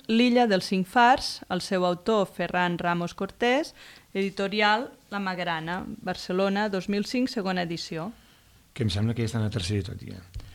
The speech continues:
Speaker 2: Aquest llibre no sabem si catalogar-lo de novel·la o assaig. Pensem que és una mica de cada cosa. El podeu llegir i nosaltres aconsellem que ho feu com si fos una petita novel·la,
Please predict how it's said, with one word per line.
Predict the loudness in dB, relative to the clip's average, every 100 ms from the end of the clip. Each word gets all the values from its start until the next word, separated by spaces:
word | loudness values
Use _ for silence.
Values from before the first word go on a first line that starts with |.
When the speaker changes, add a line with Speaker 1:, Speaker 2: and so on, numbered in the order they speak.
| -20 -20 -20 -20 -6
Speaker 2:
Aquest | 8 8 10
llibre | 10 12 10 10
no | 8
sabem | 12 12 12
si | 10 4
catalogar-lo | 4 4 6 6 8 6 6
de | 6
novel·la | 6 6 8 8 8
o |
assaig. | 6 4 2 -2 -12 -18 -20 -4
Pensem | 0 4 6 6
que | 8 8 8 4 -10
és | -2 2
una | 4
mica | 4 2
de | 2
cada | 2
cosa. | 2 0 0 -4 -6 -12 -20 _ -8
El | -4
podeu | 2 4
llegir | 6 6 6 4 2 -8 -20 _ _ _
i | -2 2 4 4 4 4 4 2 0 -4 -14 -20 -20 -20 -20 -10 4
nosaltres | 6 8 8
aconsellem | 6 6 8 8 8 4 -6
que | 0
ho | 4
feu | 8 8 8
com | 2
si | 4 6
fos | 8
una | 8
petita | 8 6 6
novel·la, | 8 8 6